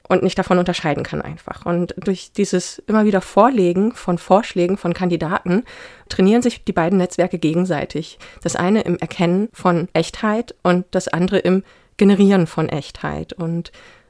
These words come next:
so verstärken sie sich und dann kommen eben irgendwann Menschen raus, die nicht existieren.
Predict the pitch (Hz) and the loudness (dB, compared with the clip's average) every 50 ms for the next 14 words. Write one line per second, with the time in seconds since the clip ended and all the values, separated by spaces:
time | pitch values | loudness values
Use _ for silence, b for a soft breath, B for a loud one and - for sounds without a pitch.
0 | B B _ - - 170 170 175 175 - - - - 196 185 - - 160 - - | B B _ -4 0 2 4 4 4 2 0 -4 -4 -4 -2 0 0 0 0 0
1 | 240 254 262 269 277 269 - - 247 240 233 - - _ - 165 175 185 190 202 | -2 -2 -2 -2 -2 -4 -4 -4 -4 -4 -6 -8 -10 _ -4 -2 0 0 0 -2
2 | - - - 175 190 196 202 - - - 170 175 190 214 - - 165 165 175 196 | -2 -2 0 2 2 2 2 0 -2 -4 -2 0 0 0 0 -2 -2 -2 0 -2
3 | 202 - - 156 160 165 180 196 B B B B B B B 202 190 190 - - | -2 -2 -2 -2 -2 0 -2 -2 B B B B B B B 2 4 4 4 2
4 | 196 185 180 185 - 208 202 185 - 190 - - 240 - - - 180 143 - | 2 2 0 0 0 0 0 2 0 0 -2 -4 -6 -8 -4 -4 -4 -4 -4